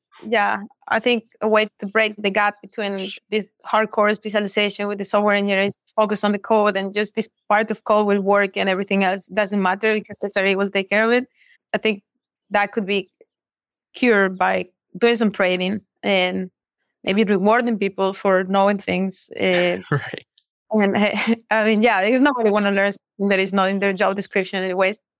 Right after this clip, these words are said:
Speaker 1: Well, but yeah, so I think training and also doing some cross-disciplinary work sometimes and do fun things too, because I think, you know, hackathons and those
Speaker 2: Yeah.
Speaker 1: kind of things
Speaker 2: And
Speaker 1: are
Speaker 2: capture the
Speaker 1: really
Speaker 2: flags for
Speaker 1: helpful.
Speaker 2: security and, yeah.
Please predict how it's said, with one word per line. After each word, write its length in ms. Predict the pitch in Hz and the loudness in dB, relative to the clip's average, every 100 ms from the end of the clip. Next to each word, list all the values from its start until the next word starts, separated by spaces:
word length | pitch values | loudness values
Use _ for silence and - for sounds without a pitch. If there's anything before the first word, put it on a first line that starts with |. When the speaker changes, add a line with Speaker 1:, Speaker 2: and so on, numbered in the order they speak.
| _ | _
Speaker 1:
Well, 200 | 190 190 - _ _ _ _ - | -8 -8 -10 _ _ _ _ -4
but 120 | 202 | 0
yeah, 180 | 202 180 | 2 0
so 540 | 190 196 190 185 202 - | 0 2 4 2 0 -4
I 80 | |
think 240 | 202 214 202 _ | -2 -2 -2 _
training 500 | - 208 196 190 190 | 0 2 2 -2 -4
and 480 | 196 190 190 190 202 - _ | -2 -2 -4 -6 -10 -12 _
also 200 | 277 294 | 2 2
doing 220 | 262 269 | 4 4
some 320 | 233 214 202 - - | 4 2 2 -2 -6
cross-disciplinary 1600 | 220 214 214 - - - _ _ - 226 226 220 214 214 214 220 _ _ _ _ 190 | 2 2 2 -4 -16 -20 _ _ -20 -18 -2 0 2 2 0 -2 _ _ _ _ 0
work 340 | 202 214 226 | 2 4 0
sometimes 640 | 226 208 214 214 220 208 - | -2 -2 0 -2 -4 -8 0
and 140 | 320 | 4
do 120 | 359 415 | 4 4
fun 300 | - 254 240 | 2 0 0
things 320 | 220 202 - | 0 -2 -2
too, 160 | 214 | -2
because 260 | 196 220 220 | -2 0 2
I 100 | 247 | 2
think, 300 | 247 240 - _ _ _ _ 220 | 2 -2 -4 _ _ _ _ 2
you 60 | |
know, 120 | 226 | 2
hackathons 800 | 226 240 226 208 196 196 196 - - | 2 0 0 0 2 0 -6 -10 -2
and 360 | 202 190 190 | -2 0 -2
those 120 | 202 156 | 0 0
Speaker 2:
Yeah. 80 | |
Speaker 1:
kind 140 | 208 202 | 0 -4
of 80 | 190 | -2
things 200 | 202 - - | -4 -4 -2
Speaker 2:
And 120 | 202 | 0
Speaker 1:
are 20 | 196 | 2
Speaker 2:
capture 220 | 190 - | 0 -2
the 80 | - | -4
Speaker 1:
really 220 | - - | 0 2
Speaker 2:
flags 240 | 120 - - | 2 0 -2
for 80 | 120 | -6
Speaker 1:
helpful. 20 | |
Speaker 2:
security 680 | 113 - 117 113 - 113 107 | -6 0 0 0 -4 -8 -8
and, 200 | - 151 - | -12 -14 -10
yeah. 180 | 110 | -10